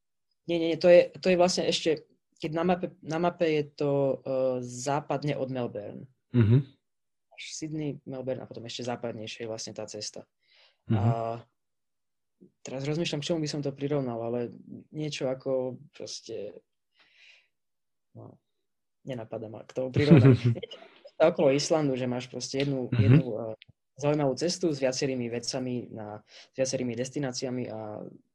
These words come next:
Speaker 1: zážitkami, ktoré
Speaker 2: Putuješ.
Speaker 1: môžeš, má-, áno. Máš to proste kľukaté, mm, veľa serpentín, potom tam máš pekné majáky, e, samozrejme pláže a je tam hlavne ten, e,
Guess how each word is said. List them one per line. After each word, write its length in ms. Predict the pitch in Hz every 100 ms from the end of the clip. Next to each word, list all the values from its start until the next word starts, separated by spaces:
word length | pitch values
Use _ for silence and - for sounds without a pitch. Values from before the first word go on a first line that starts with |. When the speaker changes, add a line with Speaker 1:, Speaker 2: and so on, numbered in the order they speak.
| _
Speaker 1:
zážitkami, 480 | 123 127 135 131 127 123
ktoré 240 | 104 98
Speaker 2:
Putuješ. 240 | - -
Speaker 1:
môžeš, 0 | - _ _ _ _ 123 _
má-, 160 | 120
áno. 240 | 113 120 - _ - _ _ 127
Máš 160 | 127
to 80 | 127
proste 240 | 135 -
kľukaté, 800 | 117 151 170 160 147 151 143 135 -
mm, 480 | 135 127 120 117 113 - -
veľa 160 | 123 110
serpentín, 800 | - 160 156 143 139 127 117 110 - _ _ _
potom 160 | 120 117
tam 160 | 107
máš 80 | 113 120 -
pekné 240 | - 107
majáky, 720 | 123 135 127 123 - 117 110 95 _ _ _ _ _ _ _ _ _
e, 80 | 123 110 107 104 107
samozrejme 400 | - 120 120 110
pláže 640 | 104 131 131 123 123 113 - - - _ -
a 160 | 127
je 80 | 139
tam 320 | 139 139 135
hlavne 400 | 131 139 127 127 120
ten, 320 | 123 120 120
e, 360 | 113 110 110 110